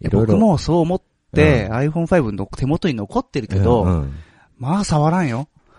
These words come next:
Speaker 2: <laughs> ですよね。
Speaker 1: うん。
Speaker 2: うん。なんか一時期あれを、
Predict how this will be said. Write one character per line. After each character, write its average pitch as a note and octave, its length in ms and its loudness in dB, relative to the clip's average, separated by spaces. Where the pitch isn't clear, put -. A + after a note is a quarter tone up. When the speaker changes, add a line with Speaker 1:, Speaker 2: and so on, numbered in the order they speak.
Speaker 2:
<laughs> - 1400 4
で F#3 100 10
す A#3+ 140 4
よ B2 120 6
ね。 E3 320 6
Speaker 1:
う - 40 2
ん。 A2+ 420 0
Speaker 2:
う - 40 -2
ん。 - 20 -2
な A3 80 4
ん B3 40 4
か A3 60 8
一 G3+ 240 4
時 C#4 100 0
期 G2+ 220 2
あ F#2+ 160 4
れ F#2 140 4
を、 F#2 360 4